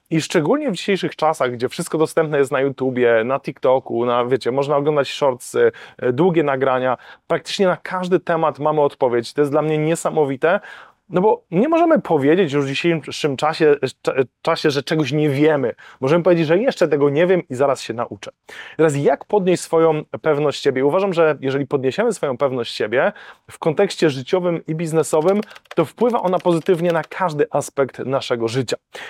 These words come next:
I do tego odcinka zainspirował mnie jeden z gości. Nie znam typa, ale siedzieliśmy obok siebie w restauracji, e, w kilka dni temu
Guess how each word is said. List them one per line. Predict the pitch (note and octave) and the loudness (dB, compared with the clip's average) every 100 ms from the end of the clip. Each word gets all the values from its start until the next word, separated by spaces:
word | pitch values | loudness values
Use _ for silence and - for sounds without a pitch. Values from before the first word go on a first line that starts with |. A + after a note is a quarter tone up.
| - | -8
I | F3 F3+ | 0 2
do | D3 | 2
tego | A3 D#4 | -2 -2
odcinka | E4 - C4+ C#4 | -6 -6 -6 -4
zainspirował | D#3+ D#3+ - G3 B3 | 0 -2 0 0 0
mnie | E3 | 0
jeden | D#3+ E3+ C#3+ | 0 2 0
z | |
gości. | B2 B2 - - G#2 _ _ _ _ _ _ _ _ - | 2 0 0 -6 -10 _ _ _ _ _ _ _ _ -4
Nie | E4 | 0
znam | C#3+ C3+ A#2+ | 0 0 -2
typa, | D3 C#3 | -2 0
ale | B2 A#2+ | 0 0
siedzieliśmy | - C3+ D3 G#3 D#3 | -2 -4 -4 -4 -4
obok | C#3 C3 - | -2 -2 -2
siebie | D#3 C#3 - - - - | 0 0 0 -8 -18 -4
w | B2+ | 0
restauracji, | G3+ D#3 D3 D3 - C#3 B2+ A#2+ | 2 2 2 0 -2 -4 -6 -6
e, | A#2 A#2+ | -6 -6
w | - - | -8 -4
kilka | F3+ E3 B2+ | -2 0 0
dni | B2 | 0
temu | G#2+ A#2 | -2 0